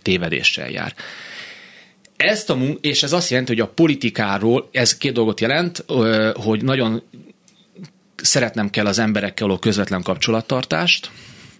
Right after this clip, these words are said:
a másik pedig, hogy a politikáról gondolkodnom kell valamit. Na most ez a magyar politikai osztály nem jelentétel részéről nem mondható el, hogy a politikáról gondolkodna. Csak annyiban gondolkodik a politikáról, ami ne-,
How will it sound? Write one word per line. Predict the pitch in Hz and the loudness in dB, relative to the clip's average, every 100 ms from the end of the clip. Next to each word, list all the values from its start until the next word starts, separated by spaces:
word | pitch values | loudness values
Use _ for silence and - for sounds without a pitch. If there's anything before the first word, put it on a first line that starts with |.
| - - - - | -20 -18 -20 -6
a | |
másik | 101 131 165 139 123 | 0 0 0 -2 -2
pedig, | 113 107 | -2 -2
hogy | - 104 - | -2 -4 -2
a | 117 | -2
politikáról | - 170 - 113 113 101 101 101 - | 4 4 2 -2 0 0 2 0 0
gondolkodnom | 113 131 135 107 95 90 98 90 82 | 0 2 2 4 2 2 0 0 -4
kell | - 71 | -4 -4
valamit. | 71 65 - - - - | -4 -6 -10 -12 -16 -4
Na | |
most | 110 104 - | -2 -2 0
ez | 156 185 - | 0 0 -2
a | - | -4
magyar | 117 143 113 | 0 0 0
politikai | 123 135 113 104 | 0 -4 -2 0
osztály | 120 - 95 | 0 -2 -2
nem | 120 120 | 0 0
jelentétel | 101 90 98 90 87 | -2 -2 -4 -4 -2
részéről | 82 90 - 156 165 196 208 196 - - - - - _ | -2 0 2 2 2 2 0 -2 -14 -20 -20 -20 -20 _
nem | 117 156 165 | 2 2 2
mondható | 131 107 101 - 87 | -2 -2 -4 -4 0
el, | 117 135 | 0 0
hogy | 95 | -6
a | 82 | -4
politikáról | 107 117 120 110 113 107 104 101 - _ - | 0 2 0 -2 -2 0 0 -2 -4 _ -2
gondolkodna. | 110 120 101 87 85 - - - - - - - | 2 4 4 0 -2 -6 -8 -12 -12 -18 -18 -18
Csak | - 202 208 | -2 0 2
annyiban | 165 143 120 110 | 0 2 0 2
gondolkodik | 113 110 104 98 98 | 2 2 0 -2 -2
a | 87 | -2
politikáról, | 101 117 151 147 147 143 143 - | 0 0 0 -2 -2 -2 -4 -4
ami | 113 | -2
ne-, | 120 | 0